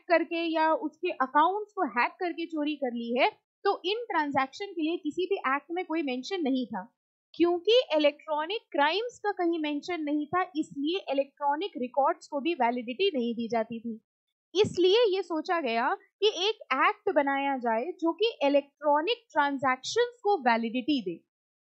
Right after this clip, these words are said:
Electronic transactions को validity देने के लिए कौन सा लॉ बनाया गया?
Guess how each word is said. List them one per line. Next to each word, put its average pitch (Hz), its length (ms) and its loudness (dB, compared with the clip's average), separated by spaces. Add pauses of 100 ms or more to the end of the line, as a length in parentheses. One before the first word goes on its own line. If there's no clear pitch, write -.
(200)
Electronic 349 720 2
transactions 294 720 -2
को 370 80 -2
validity 262 560 -2
देने 269 300 -4
के 311 100 -10
लिए 285 180 -6
कौन 294 320 -2
सा 339 140 -2
लॉ 277 280 2
बनाया 311 420 -2
गया? 330 260 0